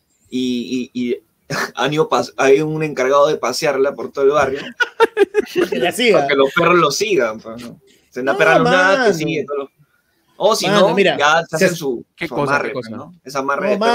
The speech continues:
Speaker 1: perro.
Speaker 2: mira.
Speaker 3: Ah, lo han tenido, pero así encadenado. <laughs>
Speaker 1: Encadenado, así.
Speaker 2: Mano,
Speaker 1: El, el
Speaker 2: no,
Speaker 1: cien
Speaker 2: mira.
Speaker 1: pies humano,
Speaker 2: Un
Speaker 1: mano.
Speaker 2: perrito, un perrito se acercaba y Ke-,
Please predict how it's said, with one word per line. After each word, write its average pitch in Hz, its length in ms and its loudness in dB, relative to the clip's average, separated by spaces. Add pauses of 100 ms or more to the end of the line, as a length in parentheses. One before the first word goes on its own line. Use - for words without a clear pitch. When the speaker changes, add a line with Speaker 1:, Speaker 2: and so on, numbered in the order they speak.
(100)
Speaker 1:
perro. 196 60 -2
Speaker 2:
mira. 208 360 4
Speaker 3:
Ah, 214 40 6
lo 180 140 6
han 202 120 0
tenido, 208 340 0
pero 175 160 -2
así 147 200 -6
encadenado. 202 840 2
<laughs> 240 60 0
Speaker 1:
Encadenado, 151 720 2
así. 156 380 -6 (140)
Speaker 2:
Mano, 214 500 2
Speaker 1:
El, - 60 -2
el - 60 4
Speaker 2:
no, 226 80 2
Speaker 1:
cien 240 200 0
Speaker 2:
mira. 208 140 2
Speaker 1:
pies 196 180 2
humano, 185 320 0
Speaker 2:
Un 226 60 2
Speaker 1:
mano. 214 120 2
Speaker 2:
perrito, 254 560 2
un 233 140 -2
perrito 254 320 2
se 220 60 -2
acercaba 220 580 2
y 175 120 -6
Ke-, 202 220 0